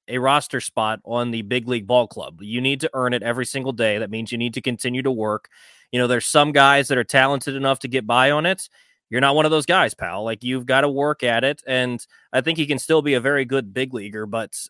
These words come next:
if he's not gonna be putting in the effort, then it's concerning, but I guess we'll get to see now if he's gonna continue to do this. We don't get to see the behind the scenes, so we're gonna have to go off the results, but,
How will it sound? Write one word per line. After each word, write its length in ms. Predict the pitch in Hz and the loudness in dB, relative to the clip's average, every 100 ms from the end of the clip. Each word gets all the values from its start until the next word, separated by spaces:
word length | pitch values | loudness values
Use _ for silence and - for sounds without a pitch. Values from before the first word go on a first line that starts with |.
| - | -8
if 180 | 123 - | -6 -2
he's 200 | 135 123 | -2 0
not 220 | 123 123 | 0 0
gonna 140 | 139 | -2
be 60 | 123 | -4
putting 260 | 139 131 131 | -4 -2 -2
in 80 | |
the 120 | 127 131 | -2 -2
effort, 420 | 196 - 123 - | -2 -4 -6 -2
then 200 | 123 123 | -2 -2
it's 140 | 117 | -4
concerning, 580 | 135 120 - 214 135 135 | -6 -4 -2 0 0 0
but 220 | 131 131 _ _ _ _ _ _ - | 0 -2 _ _ _ _ _ _ 0
I 100 | 139 | 2
guess 220 | 156 - | 2 2
we'll 80 | 156 | -2
get 180 | 165 | -2
to 80 | 147 | -4
see 260 | - 190 180 | -2 0 0
now 260 | 98 78 | -2 -8
if 180 | 104 113 | -8 -6
he's 160 | 123 117 | -4 -2
gonna 180 | 127 117 | -2 -2
continue 380 | 123 139 135 | -2 -2 -2
to 40 | 127 | 0
do 180 | 147 139 | 0 0
this. 200 | 87 123 | -2 -2
We 100 | 131 | -2
don't 140 | 131 | 0
get 120 | 135 | -2
to 80 | 127 | -4
see 180 | - 139 | -2 -2
the 100 | 127 | 2
behind 360 | 123 127 131 139 | 2 2 0 0
the 60 | |
scenes, 480 | - 120 120 131 135 | -2 -4 -2 -4 -2
so 320 | 131 123 120 | 0 0 0
we're 220 | 104 123 | -2 -2
gonna 140 | 135 127 | 0 2
have 160 | 127 - | 0 -2
to 60 | |
go 160 | 120 127 | -2 0
off 140 | 127 | 0
the 80 | 127 | -2
results, 480 | 113 127 151 127 - | -4 0 0 0 -4
but, 220 | 127 117 | 0 0